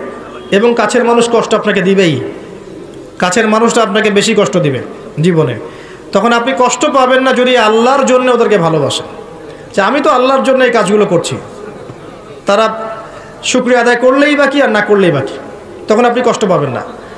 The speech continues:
দুইজন ব্যক্তি যারা আল্লাহর জন্য পরস্পরকে মহব্বত করে, এই দুইজন মানুষকে আল্লাহ পাক আরশের ছায়া ছায়া দিবেন। পারা যাবে ইনশাআল্লাহ? পাঁচ নাম্বার,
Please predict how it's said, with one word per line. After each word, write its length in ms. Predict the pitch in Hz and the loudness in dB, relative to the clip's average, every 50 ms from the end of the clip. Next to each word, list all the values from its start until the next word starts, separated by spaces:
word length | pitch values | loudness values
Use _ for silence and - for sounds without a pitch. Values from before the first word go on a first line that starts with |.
| - - - - - - - - | -18 -18 -18 -18 -18 -12 -4 0
দুইজন 420 | 151 214 285 294 302 320 311 294 | 2 2 4 4 2 2 2 4
ব্যক্তি 260 | 262 262 269 269 254 226 | 4 4 4 4 4 2
যারা 180 | 233 233 226 | 4 4 4
আল্লাহর 380 | 214 220 220 240 269 294 285 269 | 4 4 4 4 4 4 4 4
জন্য 200 | 277 277 269 277 269 - | 4 4 4 2 2 2
পরস্পরকে 480 | 247 247 254 254 - - 262 254 233 | 4 4 4 2 2 2 2 2 4
মহব্বত 500 | 240 226 226 226 240 233 226 262 262 262 - | 4 4 4 4 2 4 4 4 4 4 2
করে, 320 | 214 196 175 175 185 226 - - - - - - - - | 2 2 4 2 2 0 -2 -6 -10 -12 -12 -14 -2 0
এই 140 | 214 214 233 | 2 4 4
দুইজন 320 | 214 254 262 254 269 269 | 4 4 4 4 4 2
মানুষকে 340 | 247 240 240 247 240 240 240 | 2 2 2 2 2 2 2
আল্লাহ 220 | 233 220 220 220 214 | 4 4 4 4 2
পাক 160 | 220 214 - | 2 0 0
আরশের 440 | 185 190 208 226 240 240 262 247 240 | 0 0 2 2 4 4 2 2 0
ছায়া 320 | - - 214 220 220 208 | 0 0 0 2 2 2
ছায়া 260 | - - 202 185 170 | 0 0 0 0 0
দিবেন। 220 | 151 143 127 117 - - - - - - - - - - - - - - - - - - - - - | 0 -2 -2 -4 -6 -8 -12 -14 -16 -16 -18 -20 -20 -20 -18 -18 -16 -16 -16 -16 -16 -16 -16 -4 -2
পারা 180 | 180 190 220 226 | 0 0 2 2
যাবে 180 | 247 262 269 | 2 2 2
ইনশাআল্লাহ? 380 | 262 - - 233 233 240 277 320 - - - - - - 208 202 202 202 202 214 214 214 202 - - - - 262 262 | 2 2 2 2 2 2 0 -2 -2 -6 -10 -12 -12 -12 -12 -12 -10 -8 -6 -6 -4 -4 -6 -6 -8 -10 -10 -4 -2
পাঁচ 240 | 208 220 220 233 - | 0 0 0 0 0
নাম্বার, 340 | 254 254 240 220 208 175 | 0 2 2 2 2 2